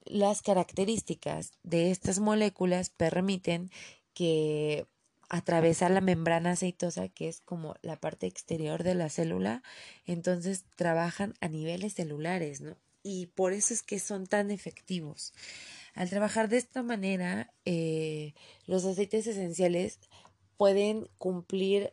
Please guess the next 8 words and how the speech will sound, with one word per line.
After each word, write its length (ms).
eh, 420
con 220
el 120
soporte 800
y 180
apoyo 720
a 140
distintos 720